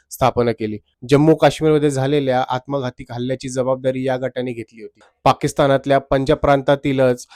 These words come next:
बहालपूरमध्ये जैश ए मुख्यालय असल्याचा अंदाज आहे. भारताने हवाई हल्ला केलेल्या नऊ जागांपैकी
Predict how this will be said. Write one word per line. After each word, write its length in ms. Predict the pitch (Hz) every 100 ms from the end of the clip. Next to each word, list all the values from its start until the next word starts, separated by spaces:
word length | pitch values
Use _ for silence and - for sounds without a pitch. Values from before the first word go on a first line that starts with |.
| _ _
बहालपूरमध्ये 960 | 120 127 139 151 160 156 160 156 135 139 147 _ -
जैश 260 | 135 143 -
ए 40 |
मुख्यालय 520 | 156 139 - 151 139
असल्याचा 480 | 143 127 143 131 139
अंदाज 300 | 127 123 113
आहे. 80 | 104 - - 110
भारताने 480 | 120 131 139 147
हवाई 300 | 139 123 127
हल्ला 280 | 135 120 127
केलेल्या 400 | 127 127 123 127
नऊ 260 | 127 123 131
जागांपैकी 720 | 127 120 127 123 123 - 117